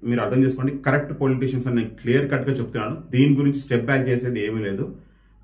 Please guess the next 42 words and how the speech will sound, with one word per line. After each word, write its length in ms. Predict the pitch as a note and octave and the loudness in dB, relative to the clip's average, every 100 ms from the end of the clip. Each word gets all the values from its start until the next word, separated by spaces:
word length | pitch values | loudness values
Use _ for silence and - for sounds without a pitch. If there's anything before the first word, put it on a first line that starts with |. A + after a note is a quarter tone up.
| - | -2
దాని 200 | A#2+ C#3+ | 2 2
గురించి 260 | D3 C#3 | 2 2
మీరు 120 | C3 | 0
నాకు 200 | B2+ A#2+ | 0 0
ఎంత 180 | A#2 B2 | 0 0
comments 360 | D3+ C#3 C#3 C#3 | 2 4 4 2
చెప్పినా 240 | B2+ C3+ | 0 -2
కానీ 160 | C#3 D3+ | 0 2
నాకేం 380 | C3+ A#2 B2 C3 | 0 0 0 2
problem 340 | B2 A#2+ A#2+ | 2 2 2
లేదు, 120 | A#2+ | 2
నేను 160 | D3 B2 | 0 0
justify 300 | A2+ - C3+ | -2 -2 -2
చేస్తాను 360 | A#2 G#2 G#2 | -2 -4 -6
దాని 140 | F#2+ F2+ | -8 -10
గురించి. 360 | F2 F2+ - | -12 -16 -16
Okay 180 | - A#2+ | -10 -6
friends, 240 | D3 E3+ - - _ _ _ _ _ | -6 -8 -14 -20 _ _ _ _ _
కరప్ట్ 360 | C#3+ F3 F#3 - | 0 0 0 2
politicians 480 | C#3+ C#3 C3+ B2+ A#2 | 4 4 2 0 0
వల్ల 180 | A2+ C#3+ | -2 0
మన 200 | B2+ B2+ | 2 0
country 380 | B2+ A#2+ B2+ | 2 2 2
వాళ్ళు 260 | D3+ C#3 C3+ - | 2 0 -2 -2
చాలా 160 | C3+ | -2
suffer 280 | C#3+ B2+ C3 | 0 0 2
అవుతున్నారు, 440 | B2 A#2+ A2 C#3+ - | 2 2 -2 -4 -4
అది 140 | A2+ | -2
మాత్రం 340 | B2 A#2+ C3+ A#2 | 0 0 -2 -2
hundred 260 | A2 B2+ B2+ | 0 0 -2
percent 260 | B2+ C3+ | -2 -2
sure, 320 | B2+ - A2+ - - - _ _ _ _ _ - - | -4 -4 -6 -6 -12 -20 _ _ _ _ _ -20 -12
అది 160 | - B2 | -2 2
మాత్రం 260 | C3+ C3 D3+ | 2 2 -2
hundred 280 | A2+ A#2+ | -2 -2
percent 200 | B2+ C3+ | -2 -4
sure 200 | B2 C3 | -2 0
అని 140 | C3 B2 | 0 0
చెప్పి 160 | A#2+ | 0
నేను 100 | C#3+ | 0
మళ్ళీ 180 | A#2 A#2 | 0 -2
second 340 | A#2+ A#2+ B2 | -4 -4 -4